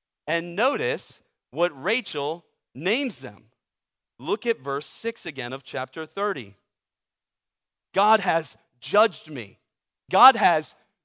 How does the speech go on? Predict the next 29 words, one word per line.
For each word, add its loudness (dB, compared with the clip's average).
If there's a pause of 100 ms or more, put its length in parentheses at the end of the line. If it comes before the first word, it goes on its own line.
(120)
vindicated -2
me. -8 (640)
And -6
he's -4
also 2
heard 0
my 2
voice -14
and -12
given -8 (160)
me -4
a -6
son." -14 (760)
Now 0
look 0
at -8
verse -2
eight. -2 (880)
Just -12
straight 2
up, 2
out 4
in -2
the 4
open. 4 (760)
"I'm 6
naming 0
my 8
son, 0